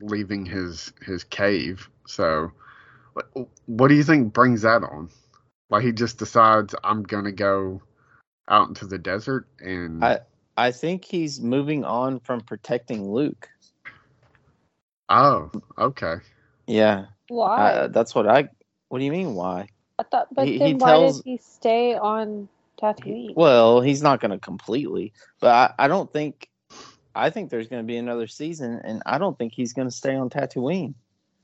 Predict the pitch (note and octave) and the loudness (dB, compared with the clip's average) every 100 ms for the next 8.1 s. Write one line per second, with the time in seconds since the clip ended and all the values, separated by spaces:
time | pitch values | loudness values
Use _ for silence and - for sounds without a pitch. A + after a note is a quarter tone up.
0 | - - B2+ D3+ - C#3+ C3 A#2+ B2+ A#2+ | -4 -2 0 0 2 2 2 0 -2 0
1 | A#2+ A2+ - A#2+ A2 D#3 - - - G2 | 2 2 0 0 2 2 0 -6 -6 -6
2 | - G#3+ G3+ G3+ G3+ G3 F#3+ F#3+ F#3+ F#3+ | -2 4 6 8 6 4 2 0 2 2
3 | F#3 E4 D#4+ G3+ F3+ - F3 F3 E3+ - | 0 0 -2 -2 -6 -6 -6 -4 -6 -10
4 | - _ _ - G2 F#2+ F2+ _ _ _ | -20 _ _ -10 -6 -6 -8 _ _ _
5 | _ _ _ _ _ _ _ _ _ _ | _ _ _ _ _ _ _ _ _ _
6 | _ _ _ _ _ _ - G2 E2 F#2 | _ _ _ _ _ _ -12 -10 -8 -10
7 | F2+ _ - - - F3 E3+ D3+ A#2+ A2 | -14 _ -4 -2 2 6 6 4 0 -6
8 | - | -10